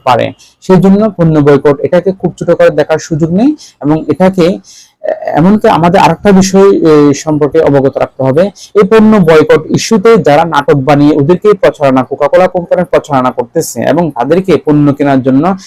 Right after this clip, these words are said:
মানুষকে অনুপ্রাণিত করার চেষ্টা করতেছে, তাদেরকে বয়কট করতে হবে। নাটকের মধ্যে বা বিজ্ঞাপনের মধ্যে শিমুল শর্মা এবং,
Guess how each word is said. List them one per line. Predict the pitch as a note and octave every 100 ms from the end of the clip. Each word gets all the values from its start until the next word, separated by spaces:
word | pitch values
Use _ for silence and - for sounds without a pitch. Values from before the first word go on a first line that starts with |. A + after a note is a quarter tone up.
| - E3+
মানুষকে | F#3+ F#3+
অনুপ্রাণিত | G3 D#3+ D#3+ D3+ C#3
করার | D3+ E3+ F#3
চেষ্টা | F#3+ F#3+ G3+
করতেছে, | F3+ D3 B2 A#2+
তাদেরকে | - - F#3+ A#3 B3+
বয়কট | G#3 C#3 A#2
করতে | B2+ A2+ A#2
হবে। | A2+ A2 - _ _ _ _ C#3+
নাটকের | D3+ D#3+ F3+ F#3
মধ্যে | F#3+ E3 F3+ F#3+ A#3 - -
বা | D#3
বিজ্ঞাপনের | D3 D3 F3+ F#3+ G3+
মধ্যে | F#3 D3 D3 D#3
শিমুল | - G3+ G#3
শর্মা | F#3+ F#3+ F3+ F3 E3+
এবং, | D3 D#3 D#3+